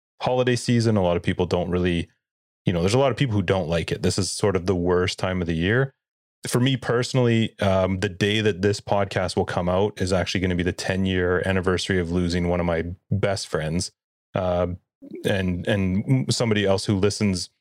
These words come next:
his cousin, and, uh, and, and it was to, you know, suffering through mental health, and, and, uh,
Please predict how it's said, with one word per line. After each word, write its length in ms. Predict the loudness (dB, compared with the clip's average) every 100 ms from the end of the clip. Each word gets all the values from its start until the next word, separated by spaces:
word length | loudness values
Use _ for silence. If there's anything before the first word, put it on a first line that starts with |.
| _ _ _ _ -2
his 240 | 0 0
cousin, 440 | 0 2 2 0 0
and, 480 | 0 2 2 0 -4 _ _ _ _ _
uh, 300 | -2 2 0 -2 -10 -14 -2
and, 180 | 0 2
and 180 | 2 2
it 140 | 2
was 200 | 2 0
to, 280 | 0 0 0 -6 0
you 100 | 2
know, 100 | 2
suffering 400 | 0 -2 0 0
through 140 | 2
mental 260 | 2 2 0
health, 340 | 2 2 2
and, 320 | 0 0 -2 0
and, 380 | 0 0 0 0
uh, 380 | 2 2 0